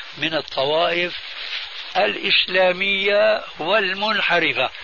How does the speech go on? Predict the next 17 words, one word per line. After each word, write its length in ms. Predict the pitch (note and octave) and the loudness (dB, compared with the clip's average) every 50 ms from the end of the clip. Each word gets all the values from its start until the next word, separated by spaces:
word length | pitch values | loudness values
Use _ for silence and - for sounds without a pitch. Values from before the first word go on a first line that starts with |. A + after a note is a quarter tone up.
| - - - - - - - - - - - - - - - - - | -16 -16 -16 -16 -16 -16 -16 -16 -16 -16 -16 -16 -16 -16 -16 -10 -6
لا 240 | C#3 D3+ F#3 G3+ G3 | -2 2 4 4 4
يجوز 420 | F#3 F#3 E3+ D3+ D3 D3 C3+ B2+ A#2 - | 4 2 0 -2 -4 -4 -6 -6 -6 -4
تكفير 540 | - C#3 B2 - - - E3 E3 D#3 C#3+ C#3+ | -4 -4 -4 -2 -2 -2 0 -2 -2 -2 -4
بعينه 600 | C3 B2 B2 B2+ C3 C#3+ D#3+ E3 E3+ F3+ F#3+ G#3 - - - - - - - - - - - - - - | -2 0 0 2 2 0 0 -2 -4 -4 -6 -6 -8 -10 -10 -8 -8 -10 -10 -10 -12 -14 -16 -6 2 4
إلا 840 | A3 B3+ A#3 A#3 A#3 A3 A3+ A3 A3 A3 A3 G#3+ G#3+ - - F#3+ | 4 4 4 4 4 6 8 8 8 8 6 4 2 0 2 2
أن 140 | G3 F#3+ F3+ | 2 2 0
ترى 380 | - - F#3+ G3 E3+ E3 E3+ F3 | 0 0 2 4 4 4 4 4
مثل 240 | F3 F3+ E3+ E3+ D#3+ | 2 -2 -4 -2 0
ما 140 | D#3 E3+ | 2 2
قلت 240 | D3+ D#3 D#3 D3 - | 2 2 0 -4 -4
آنفا، 500 | - D#3+ D3 C#3 C3+ A#2+ A2 A2 A2 G2+ G2 - - - - - - - - - - | -2 0 0 0 0 -2 -4 -6 -6 -8 -10 -12 -12 -12 -12 -12 -12 -12 -12 -10 -4
تراه 400 | - C3+ C#3 D#3+ F3+ G3 F#3+ D3+ | 0 2 4 6 6 6 6 4
وقع 520 | D3+ D3+ F3 A3+ - - E3 D3+ C#3+ C3+ | 4 2 2 0 2 2 2 2 2 2
في 80 | A#2 A#2+ | 0 -4
الكفر 520 | B2 A#2 - - F#3+ G3+ G3 C4 B3+ A#3+ C4+ A3+ F#3+ - - - - - - - - - | -4 -4 -2 0 0 2 2 2 0 0 -2 -6 -12 -14 -14 -14 -14 -14 -14 -14 -8 -4
حينئذ. 500 | F3 F#3+ F#3 D#3 D#3+ D#3+ C#3 B2 C3+ B2+ A2 G#2 - - - - - - - - - - - - - | -4 -2 -2 -2 -2 -2 -2 -4 -6 -6 -8 -12 -16 -16 -16 -16 -14 -14 -14 -12 -12 -14 -4 0 2
أما 420 | E3+ G3+ A3 A3 A#3 A3+ G3+ F3 | 2 2 4 6 6 8 6 6